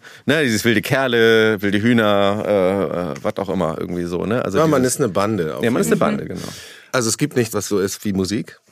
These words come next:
Speaker 2: ganz klar. Erstmal für die kindliche Entwicklung oder für uns alle, das ist ja immer so ein Leistungsding, so, ja, sprachliche Entwicklung und so. Die Bastian-Studie, die das auch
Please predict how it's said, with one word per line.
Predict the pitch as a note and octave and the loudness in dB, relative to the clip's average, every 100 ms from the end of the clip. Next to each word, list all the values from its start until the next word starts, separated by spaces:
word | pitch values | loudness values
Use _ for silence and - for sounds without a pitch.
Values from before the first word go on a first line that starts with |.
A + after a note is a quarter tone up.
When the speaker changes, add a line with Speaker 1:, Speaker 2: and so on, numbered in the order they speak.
| _ | _
Speaker 2:
ganz | - G2+ - | -4 -4 -2
klar. | A2+ G#2+ D#3 - - - - - _ | -2 -2 -4 -16 -20 -20 -20 -20 _
Erstmal | A2 A2 G#2+ G#2 G2+ G2 - _ _ _ _ _ | -2 -2 0 2 2 0 -4 _ _ _ _ _
für | - - C3 | -6 0 0
die | A#2 | 2
kindliche | D3 C#3 A2+ A2+ | 0 -2 -2 0
Entwicklung | F#2+ C3+ - G#2 | 0 -2 0 0
oder | G2 | 0
für | - C3 | 2 2
uns | G2+ | 2
alle, | - G#2+ A#2 A#2 - - - - - - | 0 2 4 2 0 -8 -20 -20 -20 -12
das | F#2+ F2+ | -8 -6
ist | F2+ | -4
ja | F#2 | -4
immer | F2 F2 | -2 -2
so | E2 | -4
ein | E2 | -4
Leistungsding, | E2+ F2+ F#2+ F2+ F2 - F#2+ F#2 F#2 | -4 -2 -4 -4 -6 -6 -4 -2 -2
so, | F2+ E2+ E2 | -2 -2 -2
ja, | D#2 F#2 F#2 | -2 -2 -2
sprachliche | F2+ E2+ F2+ D#2+ | -4 -8 -10 -10
Entwicklung | E2 E2+ - E2+ - | -10 -12 -8 -8 -8
und | - | -12
so. | E2+ - - - - - - - | -14 -16 -18 -16 -16 -18 -20 -18
Die | E2 F2 | -10 -4
Bastian-Studie, | G#2 G#2+ G#2 F#2 - G2+ F#2 F2+ | -2 0 0 0 -2 -2 0 -2
die | E2 F2 | -4 -6
das | E2+ | -6
auch | E2+ F2+ - | -8 -10 -12